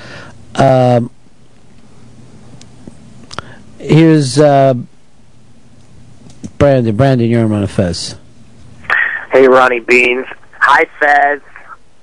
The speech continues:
Speaker 2: I just wanted to let you know that my dad also used to leave me notes to, uh, remind me to eat my chicken livers.
Speaker 1: Uh, let's see. Ben Schwartz.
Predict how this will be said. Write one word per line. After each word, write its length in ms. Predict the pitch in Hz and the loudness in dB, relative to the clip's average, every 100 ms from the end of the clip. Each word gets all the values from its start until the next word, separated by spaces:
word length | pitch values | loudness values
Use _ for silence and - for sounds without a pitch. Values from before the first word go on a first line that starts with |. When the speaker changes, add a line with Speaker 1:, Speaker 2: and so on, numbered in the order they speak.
| - | -4
Speaker 2:
I 160 | 143 135 | -2 -2
just 180 | 127 - | -6 -4
wanted 220 | 143 143 | -2 0
to 80 | 127 | 0
let 180 | 135 123 | 0 -2
you 60 | |
know 220 | 123 127 | -2 -2
that 100 | 123 | 0
my 160 | 120 127 | -2 -4
dad 260 | 131 131 120 | -2 -2 0
also 280 | 120 - 123 | -2 -6 -10
used 160 | 117 | -6
to 100 | 120 | -2
leave 180 | 120 117 | -2 -2
me 140 | 117 | -6
notes 380 | 110 113 117 120 - - - - - - 120 | -4 0 0 -2 -8 -20 -20 -20 -20 -6 -2
to, 220 | 113 110 | 2 4
uh, 180 | 107 101 | 2 2
remind 480 | 107 107 110 110 | 0 0 0 -2
me 100 | 107 | -8
to 80 | 107 | -8
eat 220 | 104 113 | -8 -6
my 180 | 110 110 107 - | -2 -2 -4 -6
chicken 280 | 113 110 107 | -6 -4 -2
livers. 320 | 104 98 87 - - - - - - - - - - - - - - - - - - - - - - - - - - - - - - 659 - - - - - - - - - - - - 71 71 - - - - - | 0 -2 -6 -14 -20 -20 -20 -20 -20 -20 -20 -20 -20 -20 -18 -6 -6 -6 -14 -20 -20 -20 -20 -20 -20 -20 -20 -20 -20 -20 -16 -14 -14 -14 -14 -18 -18 -18 -16 -18 -20 -18 -16 -16 -18 -18 -10 -8 -8 -14 -20 -6 2
Speaker 1:
Uh, 280 | 175 170 170 | 4 4 4
let's 220 | 175 160 | 2 0
see. 280 | - 175 143 | 0 2 2
Ben 300 | 127 185 190 | 2 0 0
Schwartz. 1120 | - 147 147 147 - - - - - - | -2 0 2 0 -4 -10 -8 -8 -8 -8